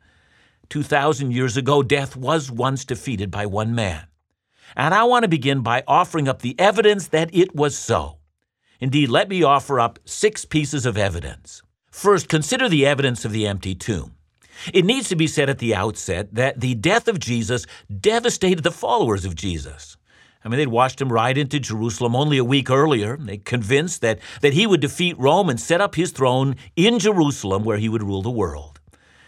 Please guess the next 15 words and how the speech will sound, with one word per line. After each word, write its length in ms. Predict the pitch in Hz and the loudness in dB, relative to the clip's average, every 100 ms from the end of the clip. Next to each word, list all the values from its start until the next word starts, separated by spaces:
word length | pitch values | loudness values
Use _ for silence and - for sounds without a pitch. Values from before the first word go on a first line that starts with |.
| _ _ - | _ _ -14
And 80 | 107 | -2
five 260 | 113 135 | 0 0
days 280 | 131 135 143 | 0 0 0
later, 320 | 113 104 120 | 0 0 0
they 120 | 113 110 | 0 0
watched 380 | 104 117 - | 0 -2 -2
him 80 | - | -6
cruelly 420 | 113 - 135 135 | -6 -2 0 0
tortured 520 | 139 - 104 95 117 113 | -4 -4 -4 -2 -4 -2
and 100 | 113 | -6
killed 280 | - 95 | -4 -4
on 100 | 95 | -4
a 60 | 98 | -6
Roman 280 | 90 82 90 | -6 -6 -6
cross. 640 | - 95 78 - - - | -4 -4 -4 -10 -20 -20